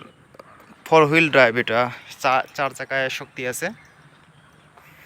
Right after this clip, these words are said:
সিক্স জিরো টু এইট এম টাফে, ট্রাক্টরের বাচ্চা ছোট। টাফে সিক্স জিরো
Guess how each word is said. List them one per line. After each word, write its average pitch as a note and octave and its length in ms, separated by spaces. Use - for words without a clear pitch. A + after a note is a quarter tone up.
সিক্স E3 640
জিরো D#3 320
টু D#3 280
এইট D3+ 340
এম B2 420
টাফে, C3 460
ট্রাক্টরের C#3+ 380
বাচ্চা C#3 480
ছোট। C3+ 300
টাফে D3+ 640
সিক্স D#3 640
জিরো D3 400